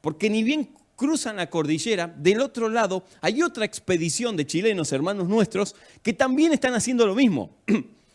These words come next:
Y cuando logran estar en el limítrofe entre Chile y Argentina, se encuentran los dos bandos, los chilenos, po, y los argentinos.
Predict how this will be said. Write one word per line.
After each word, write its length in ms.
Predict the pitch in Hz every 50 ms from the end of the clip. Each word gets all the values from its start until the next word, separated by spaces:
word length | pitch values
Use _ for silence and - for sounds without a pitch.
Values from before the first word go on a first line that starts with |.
| _ _ _ _ _ _ -
Y 100 | 175 170
cuando 300 | - 233 226 226 220 214
logran 380 | 220 254 285 277 277 254 226 202
estar 240 | 190 - 247 247
en 160 | 226 214 202 190
el 140 | 185 180
limítrofe 640 | 170 170 180 233 269 185 - 143 123 - - 113 - - -
entre 320 | 147 160 143 147 135 135
Chile 220 | - 254 240 214 175
y 60 | 156
Argentina, 560 | 156 160 - 160 143 143 156 185 170 165 165 - - - - - -
se 160 | - 214 202
encuentran 920 | 190 190 180 - - 233 277 277 262 240 214 160 165 147 139 127 120 - _
los 220 | - 127 151 156 165
dos 180 | 240 247 208
bandos, 480 | 185 196 196 170 135 120 110 104 - - _ _ _ _ _
los 160 | - 131 -
chilenos, 540 | - - 160 185 202 254 269 269 262 240 185
po, 320 | 247 269 277 302 285 - _ _ _ _ _ -
y 120 | - 214
los 200 | 208 208 190 -
argentinos. 1000 | 185 175 185 175 - 160 170 160 165 170 131 - 240 185 131 110 98 104 - -